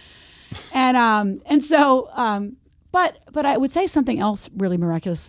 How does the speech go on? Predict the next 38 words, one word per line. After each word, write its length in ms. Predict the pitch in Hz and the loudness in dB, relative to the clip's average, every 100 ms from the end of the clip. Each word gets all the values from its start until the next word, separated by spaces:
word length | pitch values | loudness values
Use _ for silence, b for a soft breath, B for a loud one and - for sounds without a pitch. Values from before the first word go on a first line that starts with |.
| - | -10
happened 300 | 185 175 170 | -8 -4 -4
at 100 | 165 | -4
that 180 | - - | -6 -4
time 200 | 170 160 | -2 -2
too, 360 | - 170 160 - _ _ _ _ _ - - B B B B | -2 -2 -4 -8 _ _ _ _ _ -18 -18 B B B B
which 240 | - 202 - | -2 0 4
was, 360 | 196 190 170 - _ - | 4 4 2 -2 _ -2
um, 440 | 202 180 170 160 - _ - | 0 2 2 -2 -6 _ 0
and, 120 | 226 | 2
and, 160 | - 226 | 4 4
and 200 | 247 233 | 4 4
I 60 | |
don't 140 | 254 311 | 6 6
think 120 | 277 | 6
it's 100 | 262 | 2
coincidence. 340 | 220 214 160 | -2 -2 -2
I 100 | 160 | -4
think 240 | 160 214 - | -2 -2 -2
that 140 | 196 | -2
you 120 | 185 | -2
can 180 | 175 175 | -2 -2
look 140 | 175 180 | -2 -4
at 80 | |
the 60 | 165 | -6
three 140 | 185 | -4
percent 300 | 180 175 180 | -2 -2 -4
and 80 | 156 | -6
Cindy 200 | - 165 | -6 -6
Gallop 320 | 165 165 170 | -6 -6 0
and, 180 | - - | 2 0
and, 320 | - 180 165 - | -2 -2 -2 -2
and, 420 | 175 165 156 - | -2 -2 -4 -4
um, 420 | 175 156 160 254 - | -2 -2 -4 -6 -4
and 140 | 190 | -2
really 220 | 226 220 | 0 -2
kind 280 | - 196 185 | -2 -2 0
of, 240 | 175 160 b b b b b _ 175 | 0 -2 b b b b b _ -6
um, 640 | 170 156 151 151 156 | -2 0 0 -2 -6